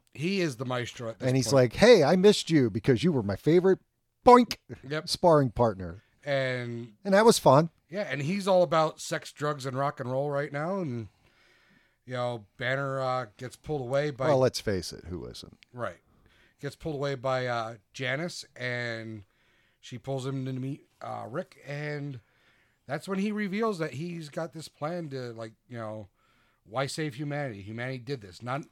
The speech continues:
Speaker 1: not anybody, any of the supervillains, not all the big bads that we went up against back in the past, but regular, ordinary people did this.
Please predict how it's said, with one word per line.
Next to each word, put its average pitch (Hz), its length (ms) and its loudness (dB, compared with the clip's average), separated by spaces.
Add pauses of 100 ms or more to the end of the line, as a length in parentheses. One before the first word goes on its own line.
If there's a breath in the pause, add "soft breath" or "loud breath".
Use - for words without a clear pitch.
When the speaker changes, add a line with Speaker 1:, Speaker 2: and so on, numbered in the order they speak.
Speaker 1:
not 139 160 -6
anybody, 202 340 -8 (160)
any 190 180 -8
of 185 160 -10
the 175 80 -4
supervillains, 135 760 -14 (280 soft breath)
not 143 200 -4
all 175 180 -2
the 180 80 -2
big 160 240 -6
bads 156 300 -2
that 156 100 -8
we 139 120 -8
went 143 160 -4
up 139 140 -8 (220)
against 131 400 -12 (140)
back 123 180 -12
in 127 80 -18
the 123 60 -16
past, 110 360 -14 (720 soft breath)
but 143 120 -2
regular, 151 360 -4
ordinary 139 460 -4
people 117 460 -8 (180)
did 113 320 -6
this. - 520 -16